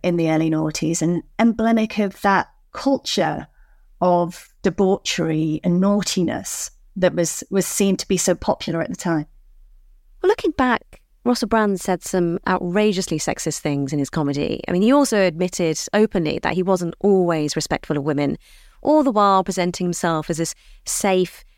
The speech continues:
Speaker 2: camp guy, you know, this ironic, playful type. I mean, as you said, the cheeky chappy rather than the aggressive alpha male. Can you talk us through some of the more egregious examples of his on-air behaviour?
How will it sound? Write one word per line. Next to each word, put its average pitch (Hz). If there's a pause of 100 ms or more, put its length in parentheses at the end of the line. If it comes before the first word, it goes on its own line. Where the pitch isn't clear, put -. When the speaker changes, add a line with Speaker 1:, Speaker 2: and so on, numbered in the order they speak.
(200)
Speaker 2:
camp -
guy, 160
you 160
know, 156
this 160
ironic, 180
playful 170
type. 156
I 165
mean, 170
as 170
you 175
said, 156
the 165
cheeky 180
chappy 156
rather 165
than 156
the 165
aggressive 156
alpha 156
male. 156 (960)
Can 339
you 392
talk 311
us 240
through 190 (100)
some -
of 185
the 185
more 180 (140)
egregious 196
examples 170
of 143
his 160 (100)
on-air 165
behaviour? 160